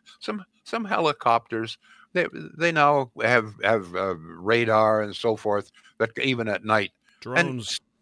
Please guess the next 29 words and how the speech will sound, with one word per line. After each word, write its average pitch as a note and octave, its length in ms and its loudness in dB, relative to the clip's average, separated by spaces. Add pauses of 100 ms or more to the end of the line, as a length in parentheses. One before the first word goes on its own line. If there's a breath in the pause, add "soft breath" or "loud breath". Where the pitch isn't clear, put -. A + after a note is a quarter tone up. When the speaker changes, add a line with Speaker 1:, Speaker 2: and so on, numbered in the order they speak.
(520)
Speaker 1:
drones, C#3 500 0
yeah, G#3+ 160 6
drones. F3 320 6
That's B3 260 4
right. C4+ 200 6
Thank B3 320 -2
you, A#2 100 -4
John. G#2+ 360 -2
Drones. G#3 440 -8 (480 loud breath)
Uh, D#3 120 -2 (260)
to F3 100 0
patrol D3 600 0
the D#3+ 80 -6
Saint D3+ 320 -4
Lawrence C3 500 -2
River. F#3+ 320 -8 (1300)
Any, C4 240 -2
um, A3 220 -6
almost A3 400 -4
any A#3 200 -2
resident D3+ 560 -2
of, F#2+ 260 -4
of G2 200 -4
Cornwall A2+ 500 0
who G2 120 -8
knows G2+ 260 -6
what's F2 220 -8
going F#2+ 240 -6
on D#2 220 -2